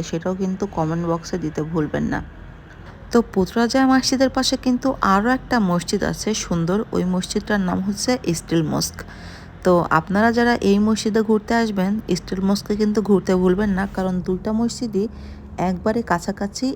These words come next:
একই লেকের উপরে দুইটা মসজিদ বানানো। তো আমার এই দুইটা মসজিদে ঘোরা হয়েছে আলহামদুলিল্লাহ। আরও ঘুরেছি মালয়েশিয়ার অনেক সুন্দর একটা মসজিদ শাহ আলম মসজিদে,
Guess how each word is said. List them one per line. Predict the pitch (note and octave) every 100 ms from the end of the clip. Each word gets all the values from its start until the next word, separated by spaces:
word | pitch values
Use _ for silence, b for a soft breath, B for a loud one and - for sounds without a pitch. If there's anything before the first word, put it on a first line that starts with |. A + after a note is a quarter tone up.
| -
একই | G3+ G#3 - C#4 C#4
লেকের | G#3 F#3 G3+ G3
উপরে | G3 G#3+ A#3+
দুইটা | E3+ D#3+ D#3
মসজিদ | E3 E3 - E3
বানানো। | D3 D3+ D#3+ - - - - - B B B B B B -
তো | B3 A#3+
আমার | - A3+ B3
এই | A#3+
দুইটা | A3 A#3
মসজিদে | A3+ A3+ A#3+
ঘোরা | A3+ A3 A3
হয়েছে | A3 G#3+ A3+
আলহামদুলিল্লাহ। | G#3+ G3 G#3 G#3 G3+ G#3 G#3+ G#3+
আরও | - F3+ G#3+
ঘুরেছি | G#3 G#3+ G#3+ -
মালয়েশিয়ার | G3+ F#3 F#3+ G3+ -
অনেক | F3+ G3
সুন্দর | - G3+ G3+ G#3
একটা | G#3 G#3+
মসজিদ | G3 G3 - A#3
শাহ | - G#3 G#3+ -
আলম | F3 E3 D#3
মসজিদে, | D3+ D#3+ D3+ -